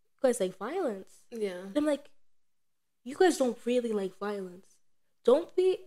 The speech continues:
Speaker 1: you don't understand how, like, kids are,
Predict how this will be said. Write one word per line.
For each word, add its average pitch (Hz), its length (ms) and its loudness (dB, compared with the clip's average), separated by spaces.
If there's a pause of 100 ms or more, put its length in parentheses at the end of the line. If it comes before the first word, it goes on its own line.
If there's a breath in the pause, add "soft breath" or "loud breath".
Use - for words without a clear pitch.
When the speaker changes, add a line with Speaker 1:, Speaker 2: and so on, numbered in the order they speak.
(120)
Speaker 1:
you 247 140 -8
don't 370 160 2
understand 262 680 -4 (1200)
how, 247 380 -4 (240)
like, 226 240 -2
kids 269 280 -2
are, 285 200 6